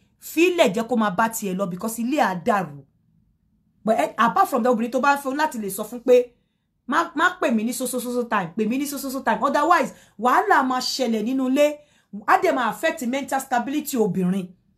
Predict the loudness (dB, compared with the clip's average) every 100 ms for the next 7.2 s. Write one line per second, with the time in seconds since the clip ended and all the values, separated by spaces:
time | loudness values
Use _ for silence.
0 | _ _ _ _ _ _ _ _ 4 4
1 | 4 0 4 4 4 -2 -2 0 0 2
2 | 0 -2 -10 -6 -2 0 0 0 -2 -2
3 | -2 -4 -6 -14 0 0 4 4 4 4
4 | 2 2 2 -2 _ _ -8 2 2 4
5 | 0 -2 2 2 2 -2 -2 -4 -8 _
6 | _ -6 -2 0 0 0 0 2 2 2
7 | 2